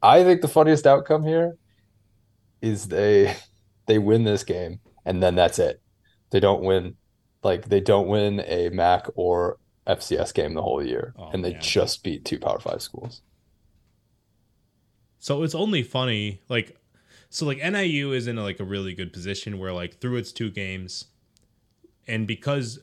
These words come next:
Speaker 2: and it's only funny if you, like, care about the divisions of, like, F C S, Power Five, stuff like that, right? 'Cause, like, I don't totally respect Boston College, and yeah, I totally respect S I U,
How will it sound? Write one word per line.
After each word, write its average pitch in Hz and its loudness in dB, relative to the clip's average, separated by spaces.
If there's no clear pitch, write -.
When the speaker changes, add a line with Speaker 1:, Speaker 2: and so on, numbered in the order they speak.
Speaker 2:
and 123 -8
it's 113 -10
only 160 -2
funny 113 -4
if - -10
you, 101 -6
like, 92 -8
care 104 -6
about 90 -6
the - -16
divisions 85 -10
of, 82 -10
like, 82 -12
F 92 -10
C 95 -10
S, 87 -10
Power 92 -6
Five, 82 -10
stuff - -14
like 87 -18
that, - -20
right? 101 -10
'Cause, 98 -8
like, 95 -6
I 147 -4
don't 107 -8
totally 85 -12
respect 82 -16
Boston 85 -14
College, 143 -10
and 175 -6
yeah, 151 -6
I 123 -8
totally 135 -8
respect 113 -10
S 98 -10
I 95 -8
U, 85 -16